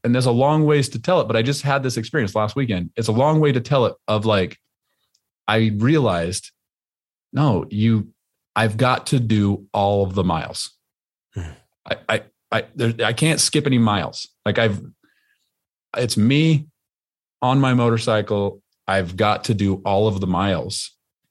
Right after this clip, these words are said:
Speaker 1: 'cause that's what I've committed to. And so I, I applied it into my life of, like, there are things, stress and going through some tough times and, uh, feeling,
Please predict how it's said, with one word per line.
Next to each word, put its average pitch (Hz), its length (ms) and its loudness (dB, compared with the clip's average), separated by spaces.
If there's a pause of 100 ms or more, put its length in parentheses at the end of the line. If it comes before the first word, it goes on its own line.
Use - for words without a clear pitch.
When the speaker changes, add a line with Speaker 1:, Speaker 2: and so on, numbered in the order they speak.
(100)
Speaker 1:
'cause 113 120 0
that's 123 180 0
what 151 80 2
I've 143 120 0
committed 151 320 0
to. 85 140 -2
And 110 240 2
so 123 160 0
I, 117 100 2
I 117 100 2
applied 135 320 0
it 117 60 -2
into 117 120 0
my 104 140 0
life 135 320 0
of, 101 120 -4
like, 95 300 -2 (560)
there 120 180 0
are 151 160 2
things, 135 300 0
stress - 580 -2
and 85 220 -6 (320)
going 113 160 2
through 117 140 2
some 104 180 0
tough 113 240 0
times 104 460 0
and, 78 240 -6 (440)
uh, - 280 -8
feeling, 113 640 0